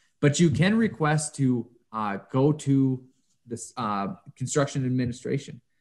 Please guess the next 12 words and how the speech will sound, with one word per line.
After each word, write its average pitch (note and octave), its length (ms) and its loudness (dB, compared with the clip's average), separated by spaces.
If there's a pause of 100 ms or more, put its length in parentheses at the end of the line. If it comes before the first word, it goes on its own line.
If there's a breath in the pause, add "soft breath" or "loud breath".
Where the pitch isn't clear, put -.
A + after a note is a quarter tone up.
(200)
Um, A#2 440 -2
you C#3+ 340 2
might D3 340 2
even D3 220 0
have C3+ 240 -2
to, A#2+ 200 0
you B2 80 -4
know, A2 120 0
volunteer C3+ 640 2
to C3+ 80 2
go G#2 260 -4
out. G2 220 -10